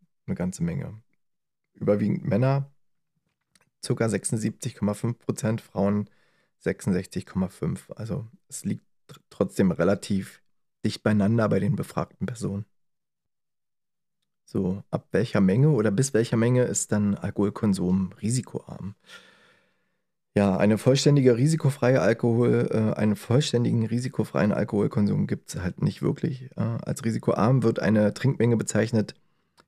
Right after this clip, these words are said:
bei der das Risiko von schädlichen Folgen für die körperliche und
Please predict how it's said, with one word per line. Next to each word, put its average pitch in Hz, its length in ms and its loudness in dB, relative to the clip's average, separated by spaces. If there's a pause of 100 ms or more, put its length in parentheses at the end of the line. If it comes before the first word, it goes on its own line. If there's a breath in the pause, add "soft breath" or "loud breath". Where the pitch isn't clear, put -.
bei 101 120 2
der 107 160 4
das 107 180 -2
Risiko 110 400 0
von 98 220 0
schädlichen 107 480 -2
Folgen 104 400 0
für - 160 -4
die 135 100 -4
körperliche 95 540 0
und 95 300 -2